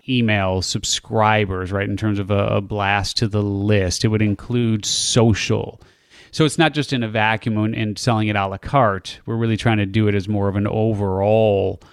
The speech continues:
opportunity for people to, to gain access to, uh, the community that we've cultivated. And so I, I told my wife, I think around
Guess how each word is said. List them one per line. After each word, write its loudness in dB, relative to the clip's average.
opportunity 0
for -8
people -2
to, -2
to -12
gain 0
access 0
to, -2
uh, -6
the -2
community 6
that -6
we've -10
cultivated. -8
And 0
so 4
I, -6
I -2
told -2
my -2
wife, -2
I -12
think -10
around 2